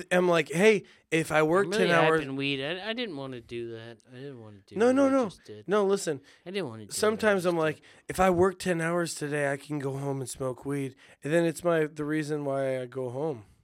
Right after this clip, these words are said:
Speaker 2: And then it's your reason it's a week to drink.
Speaker 1: And smoke weed.
Speaker 2: Mm, well, there are patterns.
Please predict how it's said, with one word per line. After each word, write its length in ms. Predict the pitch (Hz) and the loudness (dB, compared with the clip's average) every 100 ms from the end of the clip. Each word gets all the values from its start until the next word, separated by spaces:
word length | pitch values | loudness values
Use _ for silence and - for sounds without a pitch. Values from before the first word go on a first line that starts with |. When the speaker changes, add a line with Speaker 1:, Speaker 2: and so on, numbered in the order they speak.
| _ - | _ -16
Speaker 2:
And 140 | 123 | -12
then 100 | 123 | -12
it's 200 | 123 - | -12 -12
your 100 | 120 | -14
reason 420 | 113 117 117 123 123 | -10 -10 -10 -12 -14
it's 160 | 117 | -14
a 40 | 120 | -14
week 240 | 123 117 | -14 -14
to 100 | - | -20
drink. 340 | 123 123 127 131 _ _ _ _ - | -16 -12 -12 -14 _ _ _ _ -10
Speaker 1:
And 160 | 143 | -8
smoke 320 | - 139 135 | -6 -8 -6
weed. 280 | 135 135 127 _ _ _ _ | -4 -4 -6 _ _ _ _
Speaker 2:
Mm, 160 | 127 120 _ - | -16 -16 _ -20
well, 260 | 110 107 _ _ _ _ _ _ | -18 -18 _ _ _ _ _ _
there 300 | 143 139 139 _ | -10 -10 -12 _
are 180 | 135 131 | -18 -18
patterns. 760 | 123 110 101 98 92 98 - | _ -18 -18 -18 -20 -20 -20